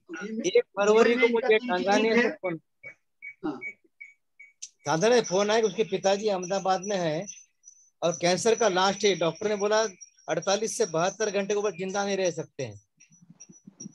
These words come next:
Speaker 2: मुझे बोला, दूसरे दिन सुबह आया कि, "हाँ, क्या आप आज निकल सकते हो?" तो मैं दो तारीख को सुबह का टिकट निकला मेरा, लेकिन अहमदाबाद के लिए सीधा टिकट अवेलेबल नहीं थे, वाया पणजी गया मैं। पणजी में आठ बजे का फ्लाइट था, साढ़े छः बजे फोन आया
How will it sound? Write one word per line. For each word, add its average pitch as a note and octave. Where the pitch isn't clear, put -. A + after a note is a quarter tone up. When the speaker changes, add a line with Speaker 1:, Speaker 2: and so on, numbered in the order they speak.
Speaker 2:
मुझे F3
बोला, G3+
दूसरे F3
दिन A3+
सुबह G3+
आया G#3+
कि, G#3+
"हाँ, G3
क्या F#3+
आप G3
आज F#3
निकल G3
सकते G3
हो?" G3+
तो E3+
मैं G3+
दो G#3+
तारीख G#3
को G#3+
सुबह F#3+
का G#3
टिकट F#3
निकला G3
मेरा, G3
लेकिन E3+
अहमदाबाद G3
के G#3
लिए G#3
सीधा G3+
टिकट G3
अवेलेबल F#3+
नहीं G3
थे, G#3
वाया F3
पणजी F3+
गया E3+
मैं। G#2+
पणजी F3+
में A#3+
आठ F#3+
बजे G#3
का A3
फ्लाइट F#3+
था, G#3+
साढ़े F#3
छः G#3
बजे G#3
फोन F#3+
आया E3+